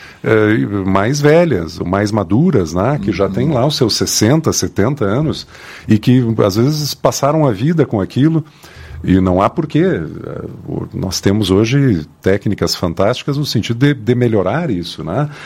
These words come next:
Speaker 1: E, e técnica, quando eu digo técnica anestésica também,
Speaker 2: Uhum.
Speaker 1: porque essa é uma coisa, eh, que eu sempre converso lá com a minha anestesista, né?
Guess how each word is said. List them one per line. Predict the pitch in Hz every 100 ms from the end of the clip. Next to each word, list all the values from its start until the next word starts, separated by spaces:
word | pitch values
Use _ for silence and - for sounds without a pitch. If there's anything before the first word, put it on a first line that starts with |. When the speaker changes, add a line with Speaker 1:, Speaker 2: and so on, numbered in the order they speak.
| - - -
Speaker 1:
E, | 98 104 101 98 92 90 87
e | 98 95
técnica, | - 104 120 156 143 110
quando | 104 92
eu | 87
digo | 101 151
técnica | 190 175 190 208 233
anestésica | 214 - - 120 165 107 85 78
também, | 80 78 98 101
Speaker 2:
Uhum. |
Speaker 1:
porque | 90 85 98 98 107 - - -
essa | 98 -
é |
uma | 123 123
coisa, | 117 127 127 110 87 80 -
eh, | - 82 80 82 87 87
que | -
eu | 87
sempre | - 113 110 95
converso | 80 - 92 92 110 120 92
lá | 87
com | 101 92
a |
minha | 87 90
anestesista, | 87 87 - 85 87 135 - 87
né? | 80 117